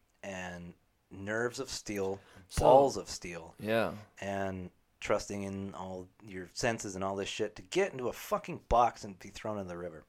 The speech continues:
Speaker 2: Yeah, that's pretty crazy, especially 'cause it's gotta be cold and shit too, man. Even
Speaker 1: That's true.
Speaker 2: hypothermia has just got something you gotta
Speaker 1: It's
Speaker 2: be
Speaker 1: just
Speaker 2: aware
Speaker 1: gonna
Speaker 2: of.
Speaker 1: be a thing, yeah.
Speaker 2: I wonder, does that mean that there's boxes? Is there Houdini boxes down
Speaker 1: Yeah.
Speaker 2: in Michigan Lake right now that you can go
Speaker 1: Oh, <laughs> no, 'cause they were always trick boxes. They retrieve 'em.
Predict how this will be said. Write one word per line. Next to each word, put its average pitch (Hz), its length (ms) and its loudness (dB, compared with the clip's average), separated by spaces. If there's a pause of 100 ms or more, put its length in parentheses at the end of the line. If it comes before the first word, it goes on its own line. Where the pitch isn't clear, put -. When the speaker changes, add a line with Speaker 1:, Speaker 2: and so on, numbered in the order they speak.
(120)
Speaker 2:
Yeah, 113 400 -2
that's 101 160 -2
pretty 143 180 -4
crazy, 113 440 0
especially 147 280 -4
'cause 117 140 -8
it's - 80 -12
gotta 104 100 -6
be - 140 -8
cold 123 340 -6
and 151 100 -18
shit - 260 -12
too, 110 300 -10
man. 98 360 -10 (180)
Even 117 120 -2
Speaker 1:
That's 107 120 0
true. 117 180 4
Speaker 2:
hypothermia 113 440 2
has 98 100 -8
just 98 180 -12
got - 140 -10
something 71 260 -12
you 85 80 -12
gotta 85 120 -8
Speaker 1:
It's 90 80 -8
Speaker 2:
be 85 80 -6
Speaker 1:
just 87 100 -6
Speaker 2:
aware 92 120 0
Speaker 1:
gonna 101 80 2
Speaker 2:
of. 92 40 -4
Speaker 1:
be 98 120 -2
a - 40 -2
thing, 95 360 -4
yeah. 92 120 2
Speaker 2:
I - 20 6
wonder, 156 380 4
does 113 140 0
that 135 160 4
mean 139 160 0
that 113 120 4
there's 117 320 4
boxes? 135 720 -4
Is 127 120 -4
there 127 140 2
Houdini 127 500 0
boxes 117 540 0
down 120 140 4
Speaker 1:
Yeah. 202 100 8
Speaker 2:
in 127 80 -2
Michigan 127 320 -2
Lake 123 180 0
right 135 80 0
now 135 200 -2
that 127 200 -6
you 117 60 -2
can 117 60 -4
go 143 280 10
Speaker 1:
Oh, - 480 -4 (160)
<laughs> - 200 -10
no, 147 260 10
'cause 147 160 2
they 151 160 8
were 156 180 6
always 156 240 6
trick - 300 2
boxes. 95 320 -4
They 101 120 -2
retrieve 90 400 -6
'em. 82 200 -10